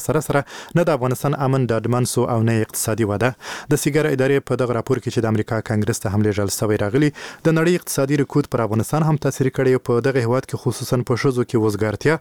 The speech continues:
د خلکو د اندېښنې وړ مسله ده. په افغانستان کې د امریکا پر مرستو د څار ادارې یا سیګار په راپور کې چې دوه سوه دېرش مخه دی او نن جمعه خپور سوی راغلی چې دغه اداره توانېدلې له دوه زره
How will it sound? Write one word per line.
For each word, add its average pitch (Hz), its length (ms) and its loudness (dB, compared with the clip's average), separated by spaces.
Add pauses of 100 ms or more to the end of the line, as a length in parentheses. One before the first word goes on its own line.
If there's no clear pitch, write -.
(380)
د - 100 -2
خلکو 165 340 0
د 117 120 0
اندېښنې 113 440 0
وړ 110 100 0 (120)
مسله 107 320 -2
ده. 120 80 0 (380)
په 165 100 4
افغانستان 170 320 0
کې 156 160 0
د 147 80 2
امریکا 147 340 0
پر 139 140 0
مرستو 135 340 0
د 127 140 0
څار 131 180 -2
ادارې 120 280 2 (100)
یا 113 100 -2
سیګار 117 320 -2
په 113 140 -2
راپور 135 300 0
کې 135 80 0 (120)
چې 127 380 2
دوه 120 180 0
سوه 113 320 2
دېرش 143 180 0 (120)
مخه 127 200 0
دی 127 80 4 (120)
او 113 100 0
نن 120 160 2
جمعه 113 240 0
خپور 113 240 -2
سوی 110 220 2
راغلی 143 320 0
چې 147 60 4 (520)
دغه 175 220 2
اداره 151 280 2
توانېدلې 127 260 0 (260)
له 127 120 2
دوه 127 140 0
زره 120 180 0